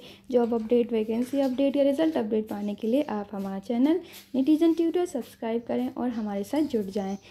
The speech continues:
ताकि आने वाली कोई भी अपडेट आप तक पहुंच सके। तो चलिए दोस्तों, हम अपना वीडियो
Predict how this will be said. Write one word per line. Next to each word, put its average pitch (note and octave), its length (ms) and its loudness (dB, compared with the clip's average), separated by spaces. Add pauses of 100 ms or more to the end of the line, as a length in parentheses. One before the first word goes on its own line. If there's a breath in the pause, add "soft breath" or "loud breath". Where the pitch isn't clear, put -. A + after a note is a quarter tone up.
(180 loud breath)
ताकि A3 280 -2
आने B3 280 4
वाली D#4 300 4
कोई D#4+ 320 2
भी C4+ 140 4
अपडेट A3 480 0
आप F#3+ 220 -8
तक D4 200 -4
पहुंच G#3 240 -6
सके। G3 380 -8
तो - 240 -6
चलिए B3 320 4
दोस्तों, D4 440 2
हम G#3+ 220 -4
अपना G3+ 320 -10
वीडियो G#3+ 400 -4